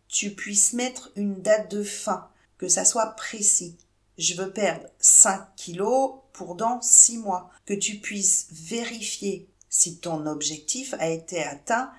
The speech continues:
à telle date. Donc pour dans six mois, c'est bien, mais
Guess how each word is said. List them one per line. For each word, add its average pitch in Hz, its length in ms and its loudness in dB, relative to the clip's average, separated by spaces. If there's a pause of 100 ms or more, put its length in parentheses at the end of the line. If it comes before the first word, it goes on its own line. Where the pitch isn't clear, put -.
(200)
à 190 120 4
telle 214 280 -6
date. 185 340 -2 (260)
Donc 175 300 -6
pour 196 220 -6
dans 165 200 -2
six 180 300 8
mois, 160 460 0 (300)
c'est - 280 0
bien, 196 400 2 (300)
mais 202 640 -4